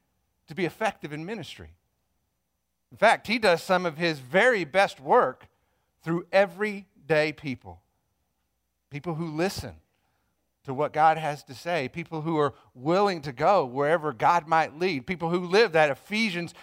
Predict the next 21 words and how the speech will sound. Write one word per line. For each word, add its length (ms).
two 200
ten 240
lifestyle, 720
right? 380
Wh-, 140
where 200
they 160
see 380
the 120
good 300
works 280
that 160
God 240
has 100
prepared 400
beforehand 640
and 140
they 160
faithfully 520
walk 380
right 300